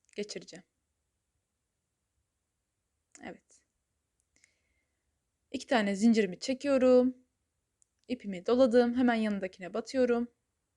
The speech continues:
Bu şekilde öreceğiz. Toplamda, e, dört sıra daha bu şekilde öreceğiz. Tamamlayıp geleceğim ben.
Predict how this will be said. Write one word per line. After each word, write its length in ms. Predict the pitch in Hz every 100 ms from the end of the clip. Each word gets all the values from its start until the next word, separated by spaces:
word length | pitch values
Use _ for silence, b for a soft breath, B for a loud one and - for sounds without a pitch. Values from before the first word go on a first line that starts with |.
| _ _ _ _ _ _ _ _ _ _ _ _ _ _ _ _ _ _ _ _ _ _ _ _ _ _ -
Bu 60 |
şekilde 640 | 349 233 233 180 226 254 - _ -
öreceğiz. 460 | 208 196 - - _ _ _ -
Toplamda, 720 | 370 370 277 226 226 233 _ _ _ -
e, 380 | 214 208 214 208
dört 160 | 339
sıra 280 | 330 233 226
daha 200 | 233 240
bu 60 | 311
şekilde 520 | - 247 202 196 247
öreceğiz. 680 | 233 196 - 190 277 - - _ _ _ _ _ _ _ _ _ _ _ _ _ _ _ _ _ - - _ _ _ _ _ _ _ _ _ _ _ _ _ _
Tamamlayıp 520 | - 349 247 226 254 -
geleceğim 460 | 208 202 185 175
ben. 260 | 175 311